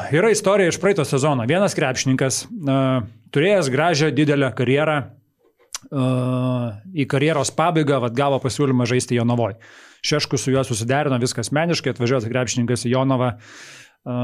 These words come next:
praktiškai paskutinės detalės susidėti ant kontrakto, pas-, pasirašyti. Vaidas Vaškevičius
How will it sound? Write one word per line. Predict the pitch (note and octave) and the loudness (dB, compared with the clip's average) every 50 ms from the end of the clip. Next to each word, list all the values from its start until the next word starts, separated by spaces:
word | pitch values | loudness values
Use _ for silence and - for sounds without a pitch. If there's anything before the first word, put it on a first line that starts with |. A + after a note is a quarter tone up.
| A#2+ A#2+ A#2+ A#2+ A#2+ A#2 A#2+ A#2 A#2 A#2 A#2+ A#2 A#2 A2+ A2 A2 - - C3 | -4 -4 -4 -4 -4 -4 -4 -4 -4 -4 -4 -6 -6 -8 -8 -10 -6 -4 -2
praktiškai | C3+ C#3+ C#3 - C#3+ B2+ - - C#3+ C3+ - | -2 -2 -2 -2 -2 -2 0 0 0 0 0
paskutinės | - C#3+ B2 - D#3 D3 F3 D#3+ D3 C3 A2 | -2 -4 -4 -2 -2 0 2 2 2 2 0
detalės | C3 B2+ - C3 C3+ D3+ D3 A#2 - - | 0 0 0 0 0 0 0 0 -2 -6
susidėti | A#2+ - C3+ A#2 B2 C#3 D#3 D#3 G#3+ A3 G#3+ G#3+ - - | -6 -6 -4 0 0 0 0 0 0 -2 -2 -4 -8 -8
ant | - C#3 B2+ B2 B2 A2 - B2 A2+ - | -4 -2 0 0 -2 -2 -4 -8 -8 -4
kontrakto, | C3 A#2+ A2+ A#2+ A#2+ D3 D#3+ - G3+ G3+ F#3 - - | -4 -4 -2 -2 -2 -2 -2 0 0 0 0 -2 -4
pas-, | D#3 - - | -8 -8 -8
pasirašyti. | - - A#2 - C3+ B2 B2 - - F3+ E3 G#3+ G3+ - - - - - - - - - - - - - - _ _ _ _ _ _ _ _ _ _ | -10 -12 -10 -6 -4 -4 -2 -2 -2 -2 -2 -2 -2 -4 -6 -12 -20 -20 -20 -20 -20 -20 -20 -20 -20 -20 -20 _ _ _ _ _ _ _ _ _ _
Vaidas | C#3+ B2+ C#3 D#3+ G3 F#3 F#3+ F#3 - - - | -6 -2 0 0 2 2 2 2 2 0 -2
Vaškevičius | D3 C3+ - - - D#3 E3 E3 D#3 - - D3+ C#3+ - - - - | -2 -2 -2 0 0 0 0 0 0 -2 -2 -4 -4 -4 -6 -8 -10